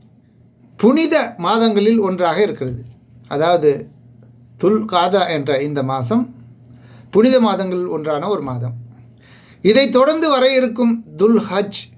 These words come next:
ஒவ்வொரு முஸ்லீமின் வாழ்க்கையிலும் சுவனத்துக்கான அறுவடை காலமாக நமக்கு அறிந்து, அறிவித்து தரப்பட்டிருக்கிறது. அதாவது, இஸ்லாமிய வணக்க வழிபாடுகள் பொதுவாக பிறையை அடிப்படையாக கொண்டிருக்கும்.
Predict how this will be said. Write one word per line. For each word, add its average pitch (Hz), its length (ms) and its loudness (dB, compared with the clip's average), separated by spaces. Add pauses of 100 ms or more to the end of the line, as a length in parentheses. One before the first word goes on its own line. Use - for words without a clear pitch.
(280)
ஒவ்வொரு 202 600 2
முஸ்லீமின் 214 520 -2
வாழ்க்கையிலும் 185 840 -4 (600)
சுவனத்துக்கான 233 1040 0 (760)
அறுவடை 294 640 2
காலமாக 190 720 -4 (320)
நமக்கு 170 520 -6 (220)
அறிந்து, 170 560 0 (160)
அறிவித்து 196 480 2
தரப்பட்டிருக்கிறது. 127 520 -6 (840)
அதாவது, 220 320 4
இஸ்லாமிய 285 480 0
வணக்க 254 360 0
வழிபாடுகள் 233 640 2
பொதுவாக 196 640 0
பிறையை 240 380 2
அடிப்படையாக 202 720 0
கொண்டிருக்கும். 147 580 -8